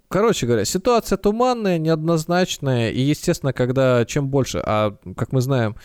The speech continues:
а, следователи в С Ш А, э, ребята скрупулезные, информацию любят освещать, но не в, в тех случаях, когда какие-то интересы могут пострадать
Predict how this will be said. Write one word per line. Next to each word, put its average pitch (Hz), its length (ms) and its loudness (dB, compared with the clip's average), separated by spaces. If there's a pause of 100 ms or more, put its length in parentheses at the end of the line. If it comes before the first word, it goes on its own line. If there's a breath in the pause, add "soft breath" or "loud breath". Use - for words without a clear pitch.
(320 loud breath)
а, 113 300 2
следователи 117 580 2
в 107 60 0
С 123 100 -2
Ш 131 160 0
А, 107 440 2
э, 85 360 -12
ребята 123 260 0
скрупулезные, 170 720 2
информацию 135 560 0
любят 180 300 2
освещать, 120 540 0
но 202 220 -4
не 175 120 2
в, 127 360 -2
в 117 60 -8
тех 147 160 -2
случаях, 170 380 -2
когда 135 580 2
какие-то 123 580 -2
интересы 123 500 0
могут 104 300 -6
пострадать 117 600 -4